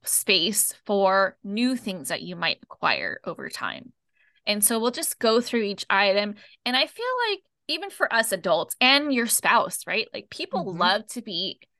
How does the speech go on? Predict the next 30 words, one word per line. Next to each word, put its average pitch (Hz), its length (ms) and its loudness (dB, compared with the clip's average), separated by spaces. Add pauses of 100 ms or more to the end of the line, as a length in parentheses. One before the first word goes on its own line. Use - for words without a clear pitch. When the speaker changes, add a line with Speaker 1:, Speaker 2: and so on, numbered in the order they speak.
(200)
Speaker 1:
included, 220 640 0
to - 140 -2
have 208 360 2
a 226 60 -4
say 220 640 0
when 202 140 -2
it - 120 -8
comes 208 340 -2
to 208 80 -4
their 190 180 -2
own 185 180 -4
stuff. - 440 2
Nobody 240 340 2
likes 185 460 0
to 208 100 -2
have 190 300 2
things, 185 260 -8
like, 165 260 -6
taken 190 440 -4
from 185 380 -2
them 180 340 0
and 185 160 -4 (460)
feeling 214 360 0
powerless 185 960 6 (380)
and 220 220 -4
out 196 180 2
of 196 160 -2
control 202 720 6 (100)
and 190 240 -6
someone's 196 540 -2